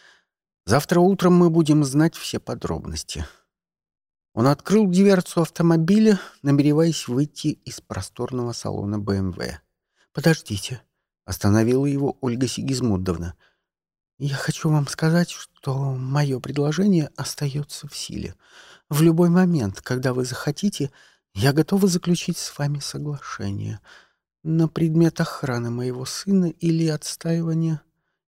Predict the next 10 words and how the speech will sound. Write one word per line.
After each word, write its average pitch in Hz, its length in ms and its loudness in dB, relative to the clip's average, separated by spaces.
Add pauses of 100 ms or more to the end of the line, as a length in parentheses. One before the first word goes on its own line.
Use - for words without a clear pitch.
(120)
его 135 240 -4
интересов. 120 720 -10 (840)
Хотя - 340 0
я 147 160 2
очень 147 380 -4
надеюсь, 147 720 -4 (140)
что - 300 -4
это 147 220 0
не 143 100 0
понадобится. 117 800 -8